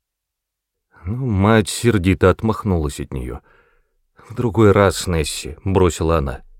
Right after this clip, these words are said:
«не надоедай мне, я тебе принесу в следующий раз». Она вошла в чуланчик за кухней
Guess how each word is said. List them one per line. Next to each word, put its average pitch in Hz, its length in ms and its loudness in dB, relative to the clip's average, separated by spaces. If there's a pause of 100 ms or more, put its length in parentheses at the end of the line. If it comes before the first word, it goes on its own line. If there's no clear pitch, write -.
(140)
«не 135 140 -6
надоедай 107 580 4
мне, 69 260 -4
я 95 180 -8
тебе 98 200 -2
принесу 92 440 0
в 78 80 -8
следующий 90 520 -2
раз». - 280 -16 (1080)
Она 95 200 -4
вошла 127 300 -6
в - 100 -12
чуланчик 101 720 -2
за 101 160 -4
кухней 110 580 -4